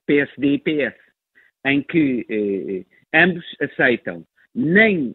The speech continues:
depende, nem se coligar com o Chega para ir para o governo, nem se coligar com o Chega para deitar algum governo abaixo. É simplesmente isso. E não se trata, pois, de fazer coligações entre P S D e P S ou Bloco Central.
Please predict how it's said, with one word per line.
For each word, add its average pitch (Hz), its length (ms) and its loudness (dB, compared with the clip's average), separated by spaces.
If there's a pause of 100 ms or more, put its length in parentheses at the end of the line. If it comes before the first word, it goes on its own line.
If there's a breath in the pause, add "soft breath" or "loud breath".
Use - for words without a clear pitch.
depende, 147 480 0 (120)
nem 185 160 0
se - 120 -14
coligar 147 600 -2
com 113 180 -8
o 101 40 -10 (100)
Chega 98 300 -6
para 101 160 -4
ir 104 120 0
para 123 120 -4
o 127 80 0
governo, 170 540 0 (200 loud breath)
nem 190 220 4
se - 80 -16
coligar 185 420 0
com 190 140 -2
o 175 60 -2
Chega 196 320 -2
para 208 180 -4
deitar 170 500 2 (380)
algum 143 460 -4 (120)
governo 117 440 -4 (100)
abaixo. 101 360 -8 (140)
É - 60 -6
simplesmente 196 640 0
isso. - 100 -10 (240)
E 135 60 -4
não 180 120 -2
se - 120 -18
trata, - 440 2 (400 soft breath)
pois, 185 320 4
de - 60 -20
fazer 180 220 -4
coligações 175 640 -4
entre 170 100 -6
P - 140 -6
S 165 180 -8
D 165 60 0
e 160 80 -2
P 113 220 -4
S 156 260 -4
ou 143 80 -6
Bloco 147 200 -8
Central. 135 320 -2